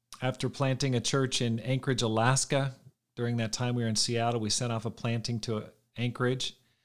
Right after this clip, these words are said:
We went overseas to Tokyo, Japan for ten years and came back in two thousand and three. We had our kids, uh, overseas,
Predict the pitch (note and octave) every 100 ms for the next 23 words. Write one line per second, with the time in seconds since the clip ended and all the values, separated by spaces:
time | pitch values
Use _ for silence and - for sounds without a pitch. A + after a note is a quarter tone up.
0 | _ _ _ _ _ _ _ C3+ D3+ E3
1 | D3+ C#3+ - D#3 D#3 - C3+ B2 A#2 C#3+
2 | C3+ C3+ A#2 - C3 C#3 B2 - C#3 C3
3 | B2 B2 C3 B2 A2 - B2 A#2+ B2 B2
4 | G#2+ B2+ A#2+ A#2+ A#2 A2 A2 G#2 - A2+
5 | A#2 C3+ - _ _ _ _ _ - A2
6 | A2 A#2 G#2+ C3 B2+ B2+ - - G#2+ A2+
7 | A2+ A2 G#2+ _ B2+ A#2+ - C3+ C3 C#3+